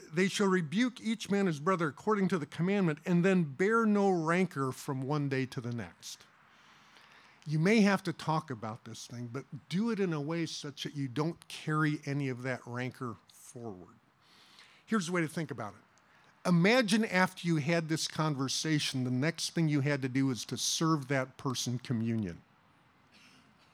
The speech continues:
Oh, oh, that would be challenging. Well, good.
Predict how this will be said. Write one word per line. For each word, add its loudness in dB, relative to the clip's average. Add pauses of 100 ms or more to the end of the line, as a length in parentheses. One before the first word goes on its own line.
(1900)
Oh, 4 (1400)
oh, -2 (540)
that -2
would -4
be -6 (1080)
challenging. -8 (960)
Well, -6
good. -2